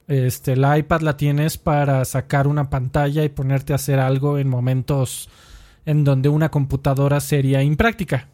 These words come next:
porque así como tú tienes iPad y computadoras en tu casa, amigo, pero cumplen una función de jugar en momentos específicos en donde no sería tan práctico, útil o cómodo jugar.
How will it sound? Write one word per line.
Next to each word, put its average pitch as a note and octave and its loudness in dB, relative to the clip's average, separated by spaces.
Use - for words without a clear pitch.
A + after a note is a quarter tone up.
porque B2+ -2
así C#3 0
como D3 0
tú C#3 -2
tienes C#3+ 2
iPad C#3+ 2
y C#3 -2
computadoras C3+ 0
en C3 -4
tu C#3+ -4
casa, F#3+ -4
amigo, B2 -4
pero B2 -2
cumplen F#3 0
una F#3 0
función F#3+ -2
de F#3+ 0
jugar E3+ 2
en F#3 -2
momentos D#3+ -2
específicos D#3+ -4
en C#3+ 0
donde C3+ 0
no C#3 2
sería C#3+ 0
tan D3 -2
práctico, D3 -2
útil C#3+ 0
o C3+ 0
cómodo C#3+ 0
jugar. D#3 -2